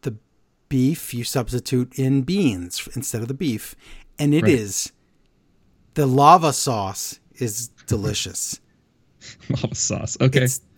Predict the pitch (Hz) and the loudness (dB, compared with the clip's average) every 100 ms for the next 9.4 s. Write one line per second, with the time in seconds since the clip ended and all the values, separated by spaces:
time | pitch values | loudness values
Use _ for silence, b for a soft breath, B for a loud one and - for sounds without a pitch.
0 | _ 170 - - 151 156 - 160 - 175 | _ -12 -10 -4 2 2 2 -4 -2 -2
1 | 139 127 143 165 175 151 123 120 107 113 | -2 -2 2 2 4 2 2 0 -2 -2
2 | 123 123 - 117 95 95 - _ _ - | -2 -4 -2 -2 -4 -8 -14 _ _ -20
3 | b b b b b - 113 190 95 92 | b b b b b 0 2 2 0 -6
4 | - 110 113 104 107 - 117 113 98 85 | -8 -6 -4 -4 -4 -2 -2 0 -2 -6
5 | _ _ _ _ _ _ - 117 117 - | _ _ _ _ _ _ -8 -2 -2 -4
6 | _ - _ - 139 135 135 127 120 110 | _ -20 _ 0 4 6 8 8 6 4
7 | 151 240 190 147 135 b b b 135 127 | 6 8 10 8 6 b b b -4 2
8 | 135 160 160 156 143 127 127 - - _ | 6 6 6 4 2 4 2 -2 -10 _
9 | _ - 117 - | _ -8 -8 -8